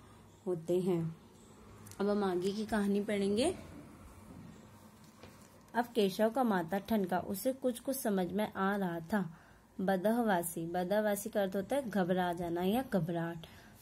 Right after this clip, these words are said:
बदहवासी में छेनी हाथ से छूटकर नीचे गिरी और वह जल्दी से उठकर खड़ा हो गया।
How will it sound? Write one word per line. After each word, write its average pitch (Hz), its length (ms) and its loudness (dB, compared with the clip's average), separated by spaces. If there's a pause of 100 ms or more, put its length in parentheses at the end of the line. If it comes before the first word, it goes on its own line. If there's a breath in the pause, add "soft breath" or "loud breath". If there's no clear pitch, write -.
(120)
बदहवासी 196 640 4
में 208 160 2
छेनी 202 440 2
हाथ 214 200 2
से 190 160 -6
छूटकर 190 460 0
नीचे 175 380 2
गिरी 185 280 0
और 196 220 -2
वह 190 140 0
जल्दी 185 400 -2
से 247 120 -2
उठकर 185 340 0
खड़ा 170 320 -2
हो 214 220 0
गया। 170 260 0